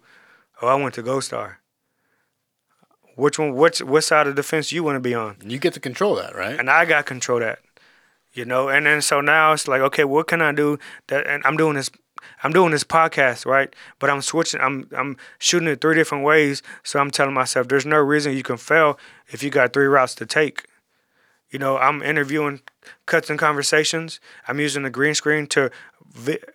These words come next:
Speaker 1: instructional videos on YouTube. And then I'm sh-, shooting my own stuff in my own school. So now I'm playing, I'm streaming my own videos all day long. So I'm like, okay, well, you can't fail.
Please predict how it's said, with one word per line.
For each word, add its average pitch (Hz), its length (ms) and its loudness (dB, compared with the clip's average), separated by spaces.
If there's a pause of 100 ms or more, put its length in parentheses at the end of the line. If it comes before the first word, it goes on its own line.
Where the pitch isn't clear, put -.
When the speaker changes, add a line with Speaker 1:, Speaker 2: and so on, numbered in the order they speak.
Speaker 1:
instructional 143 540 0
videos 151 480 2 (340)
on 123 140 -4
YouTube. 170 480 -2 (580)
And 135 100 0
then 143 140 2
I'm 139 280 2 (220)
sh-, - 240 -8
shooting 160 240 -2
my 139 60 -2
own 151 120 0
stuff - 220 -4
in 143 80 -8
my 127 120 -4
own 147 160 -2
school. 170 360 2 (680)
So 151 160 2
now 143 180 4
I'm 143 80 -2
playing, 147 240 0
I'm 139 180 2
streaming 156 300 -2
my 139 100 0
own 156 160 0
videos 156 300 2
all 147 140 2
day 143 100 2
long. 160 320 0 (1200)
So - 140 -6
I'm 139 100 -2
like, 127 140 -2
okay, 123 320 -4
well, 120 300 -2 (760)
you 110 100 -20
can't 143 300 -2
fail. 135 400 2